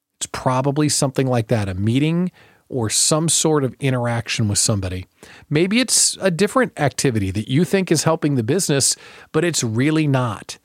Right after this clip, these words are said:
Maybe it's paperwork you don't need to be doing,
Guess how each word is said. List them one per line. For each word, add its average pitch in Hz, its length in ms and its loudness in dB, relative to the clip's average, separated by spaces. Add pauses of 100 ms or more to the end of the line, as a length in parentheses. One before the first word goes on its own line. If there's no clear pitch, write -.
(320)
Maybe 135 240 2
it's 117 140 -6
paperwork 151 720 0
you 143 80 4
don't 143 200 0
need 147 200 -2
to 151 60 2
be 147 140 0
doing, 139 560 0